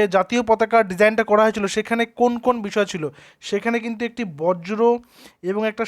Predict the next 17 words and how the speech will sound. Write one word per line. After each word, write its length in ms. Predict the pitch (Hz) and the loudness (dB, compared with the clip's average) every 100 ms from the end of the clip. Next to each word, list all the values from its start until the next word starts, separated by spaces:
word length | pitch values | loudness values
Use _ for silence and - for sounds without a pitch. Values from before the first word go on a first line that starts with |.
| - | -6
শ্বেত 340 | - 226 226 233 208 | -4 -2 -2 -4 -4
পদ্ম 300 | 202 170 170 180 143 - _ _ _ _ _ _ _ _ _ _ _ _ _ _ _ _ - | -4 -4 -4 -2 -4 -10 _ _ _ _ _ _ _ _ _ _ _ _ _ _ _ _ -10
সেটা 160 | 190 196 | -8 -6
কিন্তু 140 | 214 - | -8 -2
ছাপানো 280 | 190 180 175 165 | -2 -2 -4 -4
ছিল, 80 | 156 240 | -6 0
ঠিক 80 | 277 | 0
আছে? 120 | - 123 _ _ _ _ _ _ _ _ _ _ _ _ _ _ _ _ - | 0 -8 _ _ _ _ _ _ _ _ _ _ _ _ _ _ _ _ 2
পরের 200 | 208 262 | 2 4
নাম্বারে 240 | 262 226 180 | 4 6 4
আসি, 180 | 160 135 - _ _ _ - | 2 -6 -16 _ _ _ -4
এটাও 160 | 190 247 | 0 4
ডব্লিউবিসিএস 420 | 226 240 233 240 208 | 4 2 -2 -4 -2
দু 40 | 214 | 0
হাজার 140 | 214 202 | 0 0
একুশের 280 | 208 240 233 | -2 -2 -2
প্রশ্ন। 260 | 233 - | -4 -4